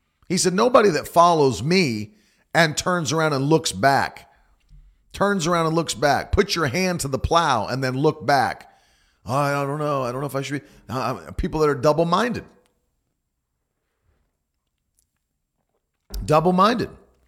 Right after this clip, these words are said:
Put my hand to the plow. Now I'm looking back. I'm going back, back and forth. I don't know if I should be doing this. Should I be doing this? Whatever. No.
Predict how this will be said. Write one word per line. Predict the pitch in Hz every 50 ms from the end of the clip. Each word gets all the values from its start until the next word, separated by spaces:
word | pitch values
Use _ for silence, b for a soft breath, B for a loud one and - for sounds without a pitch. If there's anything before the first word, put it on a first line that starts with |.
| _ _ - - -
Put | - 180 -
my | 139 127
hand | 104 139 175 175 170
to | 165
the | 160 147
plow. | 143 165 190 185 180 - 214 156
Now | - 135 147 147
I'm | 147 151
looking | 151 139 - 147 135
back. | 127 107 87 69 - - - _ _ _ _ _ _ _ _ _ _ _ _ _ - -
I'm | 131 147
going | 147 156 156 151 147
back, | 143 143 143 - 120
back | 139 147 147 -
and | 147 123
forth. | - 135 117 101 82
I | 110 143
don't | 151 151
know | 151
if | 139 -
I | 143
should | 135 - - 151
be | 143 143
doing | 147 151 151
this. | 151 151 139
Should | - - 160 151
I | 147
be | 147 147
doing | 143 147 147 143 143
this? | 143 143 139 127 -
Whatever. | 123 139 143 143 139 139 120 - - - -
No. | 104 147 180 170 117 82 71